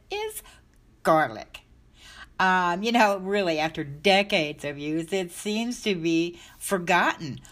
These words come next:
for regular things. So, and, you know, it,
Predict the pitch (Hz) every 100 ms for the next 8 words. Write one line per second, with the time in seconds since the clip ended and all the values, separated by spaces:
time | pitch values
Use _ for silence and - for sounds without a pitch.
0 | - - 185 160 165 170 156 160 196 165
1 | 143 - - - 208 196 185 - 202 214
2 | 160 - 170